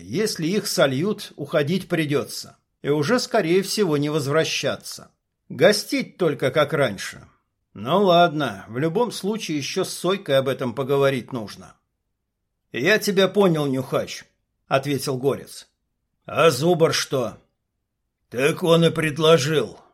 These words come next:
Сразу после встречи с их главным меня и вызвал.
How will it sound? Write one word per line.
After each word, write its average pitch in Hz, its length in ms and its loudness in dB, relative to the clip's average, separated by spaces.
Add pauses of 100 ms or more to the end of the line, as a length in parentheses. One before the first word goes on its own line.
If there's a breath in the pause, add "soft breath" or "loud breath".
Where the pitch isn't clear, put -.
Сразу 139 500 0
после 156 340 -4
встречи 156 420 -4
с 131 160 -6
их 135 200 -2
главным 139 500 2
меня 143 360 0
и 143 60 2
вызвал. 123 600 -6